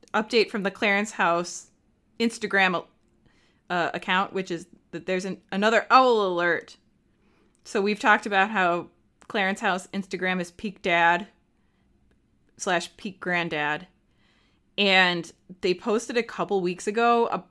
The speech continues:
a picture of a tree in the Clarence House garden. And they were like, "There's an owl here."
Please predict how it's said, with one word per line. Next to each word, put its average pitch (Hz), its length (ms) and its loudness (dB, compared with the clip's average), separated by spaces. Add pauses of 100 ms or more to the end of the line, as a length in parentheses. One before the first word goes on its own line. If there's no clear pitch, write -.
a - 20 -4
picture 226 400 0
of 202 180 4
a 170 80 2
tree 220 540 -4
in 180 100 -6
the 180 60 -4
Clarence 175 340 -6
House 190 200 -4
garden. 190 480 -2 (960)
And 190 520 0
they 165 220 -2
were 165 100 0
like, 165 260 -2
"There's 247 200 4
an 311 80 0
owl 349 300 4
here." 165 420 -2